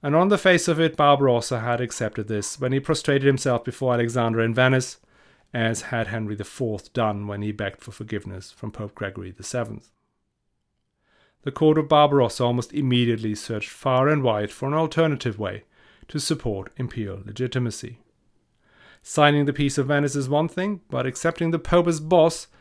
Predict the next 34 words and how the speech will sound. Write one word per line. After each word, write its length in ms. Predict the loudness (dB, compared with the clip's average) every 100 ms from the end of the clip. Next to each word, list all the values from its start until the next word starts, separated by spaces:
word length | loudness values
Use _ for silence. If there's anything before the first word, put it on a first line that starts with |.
| _
who 140 | _ -6
can 140 | -4
hire 280 | 2 4 4
and 100 | 2
fire 320 | 0 2 4
him, 300 | 2 -2 -6 _ _ _ -6
was 180 | -4 -2
an 100 | -2
entirely 680 | -2 -6 -4 -2 -2 -4
different 360 | -6 -6 -8 -14
thing. 240 | -14 -18 -20 _ _ _ _ _ _ _ _ 0
The 120 | 0
job 340 | 4 4 2 -4 -4
to 80 |
find 360 | 0 4 4 4
this 160 | 0 0
new 160 | -2
framework 560 | 0 -2 0 -2 -6 -12 _
was 160 | -2 0
given 240 | 2 0
to 100 | 0
Godfrey 380 | 0 -2 -2 -6
of 100 | -6
Viterbo, 600 | -6 0 2 2 0 -4 _ _ _ _ -2
a 60 |
member 320 | 2 2 2 -2
of 120 | -2
the 60 |
Imperial 300 | -6 -4 -4
Chancellery. 560 | -4 -2 -2 -2 -4 -6 _ _ _ _ _ _ _ -8
Godfrey 420 | -2 -2 -2 -6
came, 420 | -4 -2 -2 -2 -10 -18
surprise, 400 | -16 -10 -10 -8
surprise, 400 | -4 -2 -2